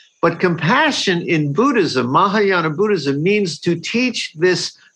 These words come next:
liberation of emptiness, which is everything, wholeness. I'm compassionate to you, not because I, I don't feel sorry you, you lost a loved one, you're,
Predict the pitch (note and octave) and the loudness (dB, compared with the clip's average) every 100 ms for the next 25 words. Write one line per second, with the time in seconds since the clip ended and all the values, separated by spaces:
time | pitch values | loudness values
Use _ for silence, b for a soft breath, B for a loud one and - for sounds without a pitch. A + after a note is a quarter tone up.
0 | - E3 G#3+ A#3+ A#3+ A3+ G#3 G#3 - F#3+ | -2 2 2 2 2 2 2 0 0 -2
1 | F3+ D3+ C#3 - - A3+ A3+ G#3 F#3+ E3+ | 0 -2 -4 -4 -2 0 0 0 2 2
2 | C3 - D#3 C#3+ D3 C3 D3 C3+ B2+ F3 | 0 -2 0 0 0 0 0 0 -2 -4
3 | F#3+ A#2+ D#3 A#2+ G#2+ - - _ _ _ | -4 0 0 0 -4 -10 -20 _ _ _
4 | _ _ _ _ _ _ _ _ _ _ | _ _ _ _ _ _ _ _ _ _
5 | _ _ _ _ F3+ A#3 A#3+ G3+ G#3 A3 | _ _ _ _ 2 2 2 2 2 2
6 | - G3+ D3+ F#3+ G3+ G3+ E3+ F#3 F#3 F3+ | 0 -2 0 0 2 2 2 0 0 0
7 | F3+ D#3+ D#3+ C#3 D#3+ D#3+ D#3+ D#3 D#3+ - | 0 2 2 2 2 2 -2 -2 -2 0
8 | D#3+ D#3 D3+ C#3+ C#3+ C#3+ C#3+ D3 D3 D3+ | 2 4 2 2 0 0 0 2 2 0
9 | - C#3 D3 D3 C#3 D3 D3 D3 C#3 D3 | 0 2 2 0 0 0 0 -2 -2 -4